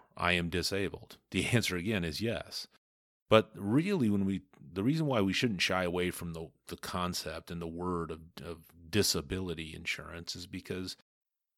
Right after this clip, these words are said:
under a lot of the policies that we're going to discuss over these series of conversations,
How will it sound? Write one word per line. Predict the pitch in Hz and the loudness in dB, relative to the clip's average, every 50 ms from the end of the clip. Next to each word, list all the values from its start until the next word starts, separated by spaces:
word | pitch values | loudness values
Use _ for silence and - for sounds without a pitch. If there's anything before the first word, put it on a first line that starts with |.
| _ - | _ 6
under | 135 165 196 196 196 170 | 6 6 8 8 8 8
a | 117 | 8
lot | 90 85 82 82 82 95 101 | 6 4 2 2 2 2 2
of | 107 95 85 82 | 2 0 0 -2
the | 82 85 | -8 -8
policies | - - - - 90 92 92 92 95 90 - - 98 92 82 | -8 -8 -10 -6 -2 -2 0 0 0 -2 -2 0 -2 -2 -2
that | 85 90 - | -4 -6 -4
we're | 95 95 107 | 0 0 0
going | 110 107 107 101 90 | 2 2 0 0 0
to | - 90 | -4 -8
discuss | 80 - 85 - - - - - - 87 87 - - - - | -10 -6 -4 -4 -4 -2 0 0 0 0 2 0 0 0 -2
over | - 95 92 85 90 92 | -2 -4 -4 -2 -4 -6
these | 85 85 85 85 82 - | -6 -6 -6 -2 0 0
series | - - 95 87 87 87 87 87 87 85 85 - | 0 0 -2 -4 -6 -6 -8 -8 -8 -8 -10 -10
of | 80 - | -10 -10
conversations, | - - 87 85 82 - - - - - 101 110 107 - - - - - - - - | -8 -6 -6 -8 -8 -8 -6 -4 -2 0 0 0 0 0 -4 -6 -8 -12 -10 -10 -10